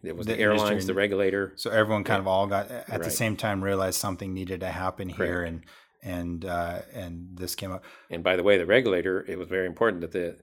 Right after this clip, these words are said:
Speaker 1: head of the F A A at the time emphasized that the solution to getting off this plateau is not more regulations for the regulator.
Speaker 2: Yeah.
Speaker 1: It's not a bigger stick for the regulator. It's, we all have to work together to figure out how to make this complex system work better.
Speaker 2: Because,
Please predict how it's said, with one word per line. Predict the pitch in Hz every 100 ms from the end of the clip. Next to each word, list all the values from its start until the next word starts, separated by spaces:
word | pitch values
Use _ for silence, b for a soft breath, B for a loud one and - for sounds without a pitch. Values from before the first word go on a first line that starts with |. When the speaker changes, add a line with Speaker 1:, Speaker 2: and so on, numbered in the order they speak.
| _ -
Speaker 1:
head | 107 110
of |
the | 98
F | 98 -
A | 95
A |
at | 101
the | 87
time | - 117 95
emphasized | 110 - - 85 87
that | 80 -
the |
solution | - 104 127 120 85
to | 87
getting | 104 98 92
off | 101 -
this | 92
plateau | - 87 - 165 101 104 B B
is | - 90
not | 104 104 -
more | 95 101
regulations | 101 95 92 82 87 87
for | -
the | 87
regulator. | 95 113 85 87
Speaker 2:
Yeah. | 101
Speaker 1:
It's | 85
not | 90
a | 90
bigger | 95 92 85
stick | - 110
for | -
the | 87
regulator. | 87 87 85 90 92
It's, | 90 80 B B B -
we | 101 104
all | 101 101
have | 92
to | -
work | 82 98
together | 92 87 107 87 90
to |
figure | - 87 90
out | 82
how | 95
to | 95
make | 92
this | - 85
complex | - 104 92 - - -
system | 101 - 98 92
work | 107 107 -
better. | 87 76 - _ _ _ _
Speaker 2:
Because, | - 113 98